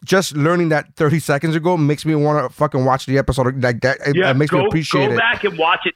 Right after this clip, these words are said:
Speaker 2: and you hear, you hear his voice, like, you hear, like, a quiver in his voice when he's like, "Oh my God, something's happening." That's not just great acting. That's him genuinely responding to these people that have been his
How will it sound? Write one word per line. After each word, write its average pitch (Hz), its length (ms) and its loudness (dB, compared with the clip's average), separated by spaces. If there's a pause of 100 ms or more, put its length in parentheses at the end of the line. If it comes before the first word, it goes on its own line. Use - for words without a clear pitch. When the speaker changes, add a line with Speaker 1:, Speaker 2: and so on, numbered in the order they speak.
Speaker 2:
and 165 160 2
you 165 160 0 (160)
hear, 226 440 -2 (320)
you 196 220 2
hear 240 220 0
his 185 160 -2 (120)
voice, 180 320 0 (260)
like, 139 240 2 (220)
you 160 100 -2
hear, 214 160 0
like, 185 180 0
a - 60 -12
quiver 220 400 -2
in 160 80 2
his 151 140 -2
voice 180 240 0
when 180 100 -2
he's 147 60 -4
like, 160 160 -2
"Oh 165 80 2
my 180 100 0
God, 185 240 2
something's 170 260 -4
happening." 160 480 0 (480)
That's 160 360 -2
not 165 400 -2
just 165 200 -2
great 151 400 0
acting. 135 540 -2
That's 147 320 0
him 165 280 -2 (180)
genuinely 156 680 0
responding 135 960 -2
to 131 80 -14
these 131 220 0
people 143 260 -4
that 139 120 0
have 127 120 -4
been 139 120 0
his 127 120 -2